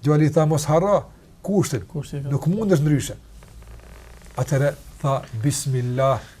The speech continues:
Speaker 1: Rabbil Gulam." Me emrin e Allahut,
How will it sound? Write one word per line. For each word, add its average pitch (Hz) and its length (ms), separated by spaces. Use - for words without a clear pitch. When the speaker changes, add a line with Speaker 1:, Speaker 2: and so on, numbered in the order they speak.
Speaker 1:
Rabbil 117 380
Gulam." 101 380
Me - 140
emrin 139 380
e 127 40
Allahut, 131 600